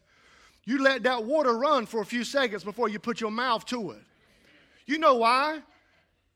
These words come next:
Because if you crank that water hose up on a hot summer day, what you're gonna get is not gonna be cold water and it's not gonna be real hot water. It's gonna be some lukewarm water and it's gonna be disgusting.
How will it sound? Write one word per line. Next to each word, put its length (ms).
Because 400
if 160
you 120
crank 340
that 160
water 240
hose 280
up 180
on 120
a 60
hot 280
summer 320
day, 320
what 260
you're 100
gonna 220
get 200
is 100
not 240
gonna 180
be 200
cold 440
water 360
and 80
it's 120
not 220
gonna 180
be 140
real 220
hot 280
water. 280
It's 160
gonna 240
be 140
some 260
lukewarm 720
water 300
and 100
it's 140
gonna 280
be 220
disgusting. 1200